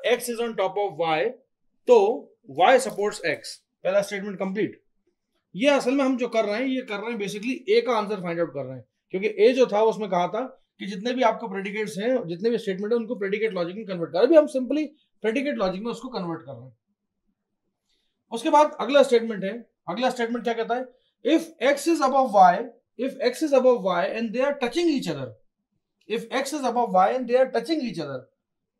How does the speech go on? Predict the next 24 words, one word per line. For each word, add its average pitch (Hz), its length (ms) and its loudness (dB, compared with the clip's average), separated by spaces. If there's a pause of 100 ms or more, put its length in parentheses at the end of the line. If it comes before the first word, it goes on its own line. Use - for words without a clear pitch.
(120)
which 156 160 -18
means 254 300 -4 (140)
X 165 160 -6
is 160 100 -4
on 208 120 -8
top - 180 -4
of 190 120 -10
Y।" - 80 -6 (1080)
मतलब 165 440 -4 (380)
मैं 185 160 -6
यहाँ 226 140 2
पे 220 120 -6
यूज़ 220 180 -10
करूँगा 202 280 -8 (300)
पॉइंट 202 220 -6
नंबर 196 220 -6
टू 233 220 -8
जो 190 100 -6
है 190 100 -2
वो 190 120 -8
यूज़ 185 220 -10
करूँगा, 170 320 -6 (580)
"If 262 360 2 (3750)
X 254 320 2